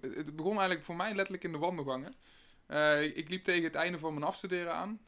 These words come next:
En, ehm, ja, ik had, ik wist eigenlijk nog niet echt waar ik wilde gaan werken.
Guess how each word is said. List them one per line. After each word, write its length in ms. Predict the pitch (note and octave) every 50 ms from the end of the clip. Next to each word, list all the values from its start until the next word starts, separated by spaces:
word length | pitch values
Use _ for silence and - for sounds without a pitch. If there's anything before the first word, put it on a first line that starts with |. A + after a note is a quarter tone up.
| - -
En, 240 | D3 C#3+ C#3+ C#3+ C#3+
ehm, 640 | C#3+ C#3 C#3 C#3 C#3 C3+ C3+ C3+ C3 C3 - -
ja, 140 | D3 C#3+ -
ik 100 | C#3+ C#3+
had, 140 | D#3+ - D#3
ik 100 | D3 C#3+
wist 160 | E3+ E3+ -
eigenlijk 320 | F3 D#3+ D3+ D3+ C#3+ D3
nog 80 | E3 F3
niet 100 | E3 E3
echt 120 | D#3 -
waar 280 | - D3+ D3+ D#3 D#3 D3+
ik 240 | D3+ D3 - - - _ _ _ _ _ _
wilde 280 | C#3 C3 D3 D#3 D3+
gaan 160 | - C#3 B2+
werken. 420 | B2+ C#3 D#3+ E3+ F3 - F3+ A3